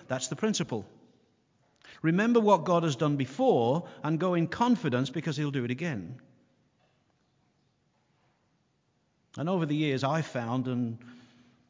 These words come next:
other Christians have found, that that's often the hardest thing for us as Christians, isn't it? Just trusting God. And often, exactly the same here, because of fear.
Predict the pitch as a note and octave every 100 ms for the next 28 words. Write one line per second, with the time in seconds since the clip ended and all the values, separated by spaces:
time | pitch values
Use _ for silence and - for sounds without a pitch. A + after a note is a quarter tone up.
0 | - E3+ E3 C#3+ - A#2 A2+ A2 B2 B2+
1 | C3 C3 C#3 C3+ - D3 D3 D3+ C3+ A#2
2 | C#3 C3+ B2+ - D3 C3+ C#3 C3 B2+ -
3 | E3 D#3 G#2+ A#2+ C#3+ A#2+ C3 D#3+ F3 -
4 | C3 A2+ - C#3+ C#3 E3 E3+ G2+ A#2 -
5 | _ _ _ _ _ _ F3 F#3+ C#3 F#3+
6 | - - - - G3+ - C#3+ C#3+ F#3 D3
7 | C3 E3 G#3 E3+ E3+ D#3+ E3 A3 F#3 A#2
8 | - F3 - C#3+ D#3+ - A3 G#3+ D3